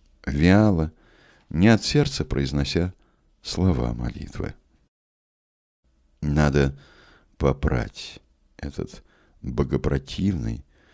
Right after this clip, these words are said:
человеку угодливый дьявольский стыд и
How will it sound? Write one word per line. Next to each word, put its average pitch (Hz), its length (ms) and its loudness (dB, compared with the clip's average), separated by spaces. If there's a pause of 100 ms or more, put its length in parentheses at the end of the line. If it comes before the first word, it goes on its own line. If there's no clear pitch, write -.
(240)
человеку 69 560 0
угодливый 78 640 4
дьявольский 65 800 0
стыд - 640 -8 (680)
и - 280 0